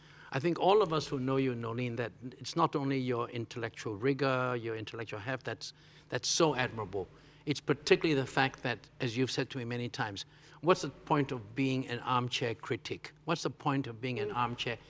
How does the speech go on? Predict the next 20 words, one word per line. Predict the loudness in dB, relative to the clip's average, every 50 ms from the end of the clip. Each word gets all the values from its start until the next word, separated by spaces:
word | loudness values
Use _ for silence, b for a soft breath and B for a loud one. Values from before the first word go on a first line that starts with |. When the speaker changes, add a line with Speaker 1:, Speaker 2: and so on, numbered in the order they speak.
| b b b b b _
Speaker 1:
commentator? | 0 2 4 4 4 2 0 0 -2 -2 -4 -4 -8 -10 -10 b b b b b b b
If | 4 4 6
you | 10 8 8
have | 8 8 4 4
the | 0
power, | -2 -2 -2 6 8 8 10 10 8 6 6 6 4 0 -2
you | -2 -2 -2
have | -2 -4
the | -4 -4
resources, | 0 2 2 2 2 2 0 0 0 0 -2 -4 -6 -6 -6
you | -6 -6
have | -6 -6 -6
the | -6 -6
will | 0 4 4 6 6 6 4
and | 2 -2 -4
the | -2 0
energy | 0 2 2 0 0 -2 -2 -2 0
and | 2 4 6
the | 6 8
idealism, | 8 6 6 6 4 4 4 4 4 2 0 0 0